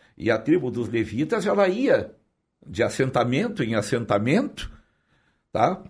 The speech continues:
É, é, é, fazendo as prescrições religiosas, os atos religiosos. Então Davi unifica o poder político e com a construção, ele não consegue construir o templo, mas o filho dele, Salomão,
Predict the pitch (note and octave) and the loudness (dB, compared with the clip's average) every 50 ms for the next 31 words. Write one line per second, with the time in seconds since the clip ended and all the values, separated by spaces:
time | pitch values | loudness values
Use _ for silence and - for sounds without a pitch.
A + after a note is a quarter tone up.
0 | - _ - - A2+ A2+ G2+ - G#2+ A2+ G#2+ G#2 G2 - G2+ G#2+ G#2+ A2 A2 G#2+ | -20 _ -4 -2 0 0 0 0 0 0 0 0 -2 0 -2 0 0 2 2 2
1 | G#2 F#2+ - - - - _ - _ _ _ _ - D3 C3+ A2+ D3+ G3 B3+ A#3 | 0 0 -2 -6 -18 -20 _ -20 _ _ _ _ -2 -2 0 2 4 2 4 4
2 | D#3 B2 - - - B2 A#2+ B2 - A#2 G2 - - B2 B2+ D#3 D#3 D3 G2 G#2+ | 0 -2 -2 -4 -6 -6 -4 -6 -8 -12 -12 -10 -6 -2 -2 -2 -2 -2 -4 -6
3 | F#2 E2 F#2 F#2+ A#2 - B2 E3 F#3 C#3+ G#2+ G#2 E2+ G#2+ A2 G2+ A#2+ F#2+ G2+ A2+ | -6 -6 -6 -2 0 2 2 2 0 0 -4 -8 -6 -6 -6 -4 -2 -2 -2 -2
4 | - - - B2 A#2 D3 E3+ E3+ E3 A#2 G2+ G2 - - - - _ - _ _ | -4 -4 -6 -6 -4 -2 -2 0 2 2 2 0 -2 -8 -16 -20 _ -20 _ _
5 | _ _ _ _ _ - - A#2+ - D#3+ A#3+ B3 G#3+ F3 C#3 B2+ F#3+ A#3+ A#3+ G3 | _ _ _ _ _ -12 -8 0 2 2 4 4 4 4 4 2 -2 -2 0 0
6 | D#3 D3 - - D#3+ F3 E3+ - B2 A#2+ - B2 A2 A2+ A2+ A#2 - - D3+ D#3+ | 0 -2 -2 -2 -4 -4 0 0 -2 0 0 -2 -2 0 -2 -2 -2 0 0 2
7 | D3+ D#3+ G#3+ - - - - - - F4+ F#4+ - - - - - D3+ C#3 - B2+ | 2 2 0 -2 -8 -10 -10 -2 -2 -2 -2 0 -4 -6 0 2 2 2 2 -2
8 | C#3+ D3 C#3+ - C3+ C3 B2+ - D#3+ E3 F3+ D3+ C3 E3 E3+ F3 F3 D#3+ - D3 | -4 -4 -4 -6 -8 -8 -2 2 2 4 4 4 2 2 2 2 -2 -2 -2 -4
9 | C#3 - - F3+ A3+ F3 C3+ - - A#2 A#2+ A#2 - B2+ A#2 A#2 B2 A#2+ B2 B2 | -4 -2 -2 -2 -2 -2 -6 -8 -8 -8 -8 -8 -6 -6 -4 -2 -2 -2 -2 0
10 | C#3+ A3+ C#4 D#4+ - C#3 B2+ C3+ C#3 A#2+ A2 A2 - - G#3 C#4+ - - G#2+ G#2 | 0 0 0 0 0 -2 -2 0 -2 -2 -4 -8 -8 -4 -4 -2 -2 -2 -2 0
11 | A2+ G#2 E2+ B1 - - _ _ _ _ _ _ _ - - D3+ C#3 C3+ A#2+ A#2 | 0 0 0 -2 -8 -14 _ _ _ _ _ _ _ -4 0 0 2 2 2 0
12 | A#2 A2 A#2+ F#3+ C4 D4+ | 2 2 2 2 0 -2